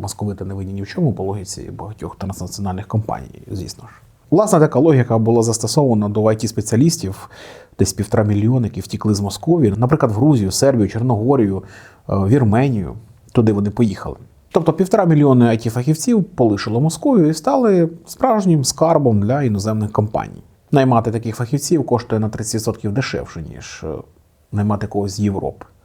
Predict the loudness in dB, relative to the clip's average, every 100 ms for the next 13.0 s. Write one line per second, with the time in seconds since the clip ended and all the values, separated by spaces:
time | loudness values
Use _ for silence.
0 | _ _ 0 0 0 0 0 0 0 0
1 | 0 0 -2 -4 -2 -2 -4 -4 -6 -4
2 | -4 -4 -2 -2 -2 -2 -4 -6 -8 -10
3 | -10 -10 -8 -8 -4 -2 -2 -4 -10 -12
4 | -20 -20 -20 _ _ -8 -4 -2 0 -2
5 | -2 -8 -6 -4 -4 -6 -8 -8 -6 -4
6 | -6 -10 -8 -8 -8 -14 -20 _ _ 0
7 | 2 2 0 0 2 2 2 2 2 0
8 | 0 2 2 2 -2 -4 -4 0 0 0
9 | -2 0 2 2 2 0 -2 -2 -4 -2
10 | 2 2 0 -2 0 0 -2 -6 -8 -6
11 | -6 -6 -8 -8 -8 -4 0 0 0 -2
12 | -6 -6 -4 -2 0 -2 -6 -6 -6